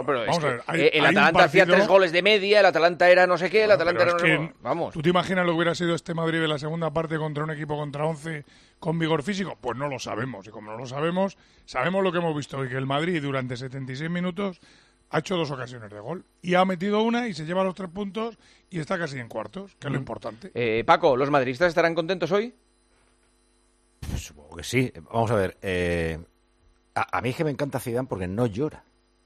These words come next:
Speaker 3: O sea, cualquier otro con cincuenta y tres bajas y solo un suplente en el banquillo del primer equipo estaría todo el día llorando por las esquinas, ¿viste? Se han reenganchado a la Liga, eh, es el único español que ha ganado un Champions. Sí, que el rival era menor, pues haber quedado primero de grupo, como hizo el Madrid, claro. O sea, es que eso, eso no tiene la culpa Zidane de tener, eh, la suerte de que el rival sea un poco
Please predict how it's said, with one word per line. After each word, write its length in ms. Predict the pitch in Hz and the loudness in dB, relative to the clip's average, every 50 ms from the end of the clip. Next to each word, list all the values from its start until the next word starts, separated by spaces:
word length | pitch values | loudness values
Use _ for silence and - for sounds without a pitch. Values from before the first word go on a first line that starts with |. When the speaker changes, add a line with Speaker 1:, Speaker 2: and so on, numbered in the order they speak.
| _ _ _ _ _ _ _ _ _ _ _ _ _ | _ _ _ _ _ _ _ _ _ _ _ _ _
Speaker 3:
O 40 | - | -8
sea, 100 | 110 90 | -4 0
cualquier 360 | 104 107 104 82 127 151 156 | 0 0 0 2 2 4 4
otro 240 | 160 127 - 120 95 | 4 4 2 0 0
con 220 | 104 104 104 101 | 0 -2 -4 -4
cincuenta 440 | - - 113 98 85 101 98 82 95 | -8 -10 -12 -10 -6 -6 -6 -6 -6
y 60 | 95 | -8
tres 220 | - 120 139 139 127 | -4 -2 -2 -2 0
bajas 340 | 123 113 - - 98 90 | -2 -4 -4 -4 -10 -10
y 60 | 92 98 | -10 -8
solo 260 | - 127 135 113 - - | -6 -6 -6 -6 -6 -6
un 220 | 127 131 139 127 - - | -6 -6 -6 -6 -10 -14
suplente 500 | - - 107 - 117 127 123 107 - 98 | -14 -14 -8 -4 -4 -4 -4 -4 -6 -8
en 60 | 92 | -8
el 80 | 90 | -8
banquillo 440 | 85 82 87 82 - 131 110 107 110 | -10 -12 -14 -10 -10 -8 -6 -4 -4
del 100 | 113 101 | -4 -6
primer 220 | 78 107 104 101 98 | -6 -6 -8 -6 -8
equipo 240 | 92 107 120 120 | -8 -10 -10 -12
estaría 340 | 123 - - 73 80 104 127 | -12 -14 -14 -12 -10 -8 -8
todo 220 | - _ - 117 117 | -8 _ -4 -2 -2
el 100 | 117 113 | -2 0
día 160 | 127 143 139 | 0 0 -2
llorando 340 | 113 80 87 139 160 139 101 | -2 -6 -8 -8 -8 -8 -8
por 120 | 101 92 | -8 -8
las 100 | 92 85 | -10 -10
esquinas, 380 | 92 82 - 160 165 135 82 90 | -10 -14 -14 -14 -12 -10 -10 -10
¿viste? 260 | 127 139 - 123 90 | -10 -10 -10 -10 -10
Se 80 | 85 | -8
han 80 | 120 123 | -8 -8
reenganchado 400 | 147 143 127 127 110 - - 101 | -8 -8 -8 -8 -8 -6 -4 -4
a 40 | 98 | -4
la 80 | 90 95 | -4 -4
Liga, 360 | 135 160 170 180 180 170 - _ - - - - - - - | -6 -8 -6 -6 -8 -8 -10 _ -20 -20 -20 -20 -20 -14 -8
eh, 260 | - 110 113 110 104 - | -6 -4 -4 -4 -4 -6
es 160 | - - 123 - | -8 -8 -6 -6
el 60 | 123 123 | -6 -6
único 160 | 120 104 104 | -4 -6 -6
español 280 | - 107 101 95 92 | -6 -6 -6 -4 -4
que 80 | 92 95 | -6 -6
ha 60 | 87 | -4
ganado 160 | 87 87 85 | -4 -6 -6
un 80 | 87 87 | -6 -6
Champions. 340 | - 135 135 170 165 131 - | -4 -4 -4 -4 -4 -6 -4
Sí, 140 | - 123 95 | -6 -6 -4
que 60 | 101 | -6
el 40 | 90 | -6
rival 220 | 95 90 104 113 | -6 -6 -6 -4
era 140 | 123 127 123 | -4 -4 -4
menor, 260 | 113 120 131 165 - | -4 -4 -4 -4 -4
pues 160 | - 107 - 85 | -6 -12 -14 -14
haber 160 | 78 78 82 | -12 -12 -10
quedado 180 | 85 92 87 | -10 -10 -10
primero 280 | 85 90 85 85 82 80 | -10 -12 -14 -16 -16 -16
de 80 | - 85 | -14 -12
grupo, 440 | 92 92 78 87 85 78 85 - 92 | -12 -12 -10 -10 -12 -12 -12 -14 -14
como 240 | 95 92 87 85 87 | -14 -12 -12 -10 -10
hizo 140 | 82 78 80 | -10 -10 -12
el 40 | 76 | -14
Madrid, 240 | 80 92 139 170 | -12 -10 -8 -8
claro. 200 | 120 117 139 143 | -6 -8 -8 -8
O 40 | 113 | -10
sea, 80 | - - | -14 -14
es 60 | - | -12
que 80 | 107 95 | -10 -8
eso, 160 | - 240 98 | -8 -8 -8
eso 180 | 98 - - | -8 -8 -6
no 100 | 113 123 | -6 -4
tiene 200 | 113 135 120 107 | -2 -2 -2 -2
la 100 | 98 90 | -2 -4
culpa 460 | 90 82 101 80 - 98 90 85 82 78 | -6 -6 -8 -10 -8 -8 -6 -6 -8 -8
Zidane 340 | - 92 92 135 170 170 | -10 -8 -8 -6 -6 -6
de 100 | 120 101 | -8 -10
tener, 360 | 90 - 95 98 98 90 95 - | -10 -8 -8 -8 -8 -8 -10 -12
eh, 280 | - 107 - - - 101 | -14 -14 -12 -12 -12 -10
la 120 | 92 92 | -8 -8
suerte 280 | 87 - 110 95 87 101 | -8 -6 -6 -6 -6 -6
de 100 | 92 90 | -6 -6
que 60 | 87 | -6
el 80 | 92 85 | -8 -10
rival 200 | 92 92 95 90 | -10 -8 -8 -8
sea 120 | - 101 | -6 -8
un 60 | 87 | -8
poco 380 | 80 92 85 92 90 87 85 - | -8 -10 -10 -10 -10 -10 -12 -16